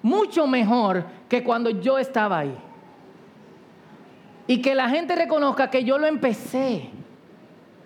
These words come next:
Y si no lo quiere reconocer, que no lo reconozca.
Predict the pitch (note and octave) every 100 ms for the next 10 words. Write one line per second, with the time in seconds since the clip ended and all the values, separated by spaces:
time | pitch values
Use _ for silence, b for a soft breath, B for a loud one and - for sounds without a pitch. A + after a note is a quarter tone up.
0 | - - - A3+ B3 B3+ E4+ E4+ E4+ D#4+
1 | D4 D4 C4+ B3+ B3 A#3 B3 C#4+ C4 B3
2 | A3 G#3 G#3+ - D3+